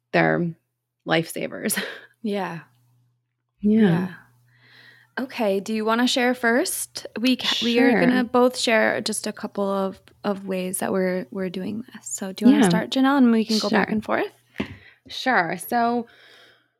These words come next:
Speaker 1: one way that I'm coming home to myself lately is I have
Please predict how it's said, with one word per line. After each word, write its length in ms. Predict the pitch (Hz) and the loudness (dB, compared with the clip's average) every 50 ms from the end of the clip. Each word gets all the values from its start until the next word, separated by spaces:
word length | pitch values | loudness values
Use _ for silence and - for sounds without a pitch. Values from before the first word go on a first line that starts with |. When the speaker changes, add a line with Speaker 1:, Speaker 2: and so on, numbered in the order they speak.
| _ _ _ _ _ _ | _ _ _ _ _ _
Speaker 1:
one 400 | _ 247 254 247 254 269 277 285 269 | _ 2 2 4 4 4 4 4 4
way 140 | 269 254 247 | 4 4 2
that 100 | 240 220 | 2 2
I'm 140 | 214 214 | 0 0
coming 240 | 208 196 208 214 208 | -2 -2 0 0 0
home 220 | 202 202 208 208 185 | 0 0 -2 -2 -2
to 100 | 208 208 | -2 -2
myself 640 | 196 185 190 180 - - 180 185 185 190 180 - - - - - | 0 0 -2 -2 0 0 2 2 2 0 -2 -6 -16 -20 -8 -6
lately 880 | 214 196 202 190 196 - - 185 185 196 185 180 180 180 180 - - _ | -2 2 2 2 2 2 0 -2 0 0 2 2 2 2 2 0 -2 _
is 540 | - 202 185 185 180 175 175 175 175 175 175 - | 0 2 2 4 4 2 2 2 0 -2 -4 -8
I 220 | - 175 180 180 180 | -6 -2 -2 -2 -2
have 800 | 180 165 175 180 170 165 165 165 160 160 160 160 160 170 170 | -2 -4 -4 -4 -2 -2 -2 0 0 0 0 -2 -4 -6 -8